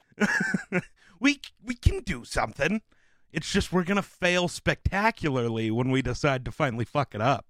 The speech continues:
Speaker 2: which is what scares me about going to a Super Bowl. I could see us getting there and just getting shithoused.
Speaker 1: It would be, it would be the Vikings thing to be oh and five in Super Bowls.
Speaker 2: It would be. That's, it's a problem. That's why I want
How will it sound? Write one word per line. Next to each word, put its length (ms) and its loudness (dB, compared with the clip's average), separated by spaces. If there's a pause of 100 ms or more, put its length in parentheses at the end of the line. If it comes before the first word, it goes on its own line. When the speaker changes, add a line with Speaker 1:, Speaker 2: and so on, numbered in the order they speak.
(920)
Speaker 2:
which 220 0
is 120 -2
what 180 -2
scares 360 2
me 120 2
about 320 -2
going 360 0
to 100 -4
a 60 -2
Super 320 -4
Bowl. 260 -2
I 140 0
could 160 -6
see 160 0
us 120 -2
getting 260 -4
there 160 -2
and 100 -6
just 200 -12
getting 360 -4
shithoused. 1040 -4 (760)
Speaker 1:
It 160 4
would 160 4
be, 420 6 (380)
it 120 4
would 200 4
be 340 6
the 160 4
Vikings 580 2
thing 360 4
to 100 0
be 220 4
oh 100 6
and 140 -4
five 320 -2
in 80 -6
Super 280 -2
Bowls. 480 -2
Speaker 2:
It 220 0
would 220 -2
be. 260 -4 (400)
That's, 520 -6 (180)
it's 220 -4
a 40 -6
problem. 640 0
That's 240 -8
why 200 2
I 120 0
want 320 -4